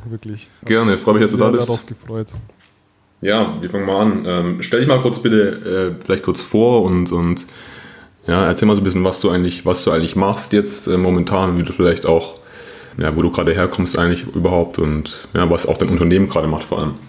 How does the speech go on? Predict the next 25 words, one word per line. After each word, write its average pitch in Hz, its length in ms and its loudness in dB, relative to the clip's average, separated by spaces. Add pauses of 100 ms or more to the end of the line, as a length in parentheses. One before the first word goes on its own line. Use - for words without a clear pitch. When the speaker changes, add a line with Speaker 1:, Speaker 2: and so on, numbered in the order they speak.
(360)
Speaker 1:
Mhm, 196 340 0
sehr 131 300 4
gerne. 113 320 2 (100)
Also, 110 680 2
ich - 160 -6
bin 120 280 0
der 117 180 0
Anton 131 280 0
Hermann, 160 460 2 (600)
ähm, 120 420 2
bin 131 220 2
dreißig 127 500 0
Jahre 139 340 4
noch, 131 540 -2
äh, - 20 -2
wohn-, 120 760 2 (100)
wohnhaft 160 640 2
in 147 80 2
der 139 80 6
Nähe 143 240 6
von 147 160 0
Stuttgart, 151 580 0
arbeite 139 360 2
in 131 160 -4
Stuttgart. 156 520 -2